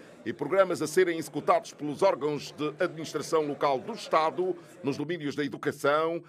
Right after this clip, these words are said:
saúde, vias de comunicação,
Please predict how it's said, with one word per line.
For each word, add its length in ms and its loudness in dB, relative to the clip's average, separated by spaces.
saúde, 760 2
vias 560 -2
de 80 -6
comunicação, 960 0